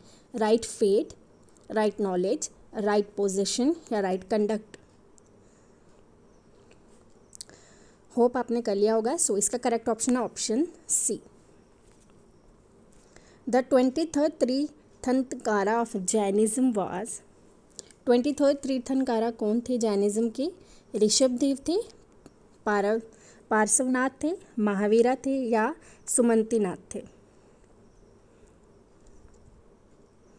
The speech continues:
So, इसका करेक्ट ऑप्शन है ऑप्शन बी,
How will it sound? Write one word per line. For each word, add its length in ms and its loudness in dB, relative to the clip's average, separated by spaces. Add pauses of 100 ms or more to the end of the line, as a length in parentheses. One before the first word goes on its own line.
(1700)
So, 220 0
इसका 240 0
करेक्ट 340 -4
ऑप्शन 340 -2
है 180 -4 (240)
ऑप्शन 420 0
बी, 300 -4